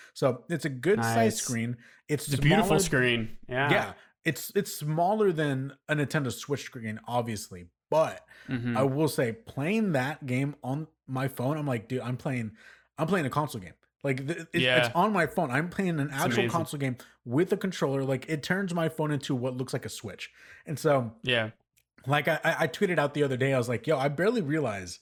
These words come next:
Speaker 1: after twenty hours in," and this is no joke, I was twenty hours in, 'cause I was sitting down and playing this game, like, in four-hour increments. And I,
Speaker 2: Whoa.
Speaker 1: and I was like, "Man, I, I'm still learning things about it."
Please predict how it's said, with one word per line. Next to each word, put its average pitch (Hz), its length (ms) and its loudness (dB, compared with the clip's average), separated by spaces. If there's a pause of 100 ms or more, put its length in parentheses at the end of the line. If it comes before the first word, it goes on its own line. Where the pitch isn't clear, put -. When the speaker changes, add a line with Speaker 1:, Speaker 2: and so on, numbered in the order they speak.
(720)
Speaker 1:
after 147 240 0
twenty 170 360 0
hours 147 260 4
in," 131 80 0
and 127 160 0
this 185 80 0
is 185 60 -2
no 139 140 0
joke, 127 220 -2
I 123 80 -2
was 160 160 2
twenty 165 320 0
hours 143 300 2
in, 101 220 -4 (320)
'cause 147 160 -2
I 139 120 2
was 196 300 2
sitting 185 280 -2
down 143 180 2
and 135 80 -2
playing 139 220 0
this 131 120 -2
game, 127 220 -2
like, 117 260 -4
in 117 120 -6
four-hour 123 540 0
increments. 104 640 0 (360)
And 143 160 2
I, 139 160 2
Speaker 2:
Whoa. 127 220 6
Speaker 1:
and 110 220 4
I 156 60 2
was 165 140 0
like, 139 240 0
"Man, 180 240 2 (100)
I, 165 160 2
I'm 156 180 0
still 220 360 0
learning 165 320 4
things 104 200 -4
about 90 260 -8
it." - 120 -20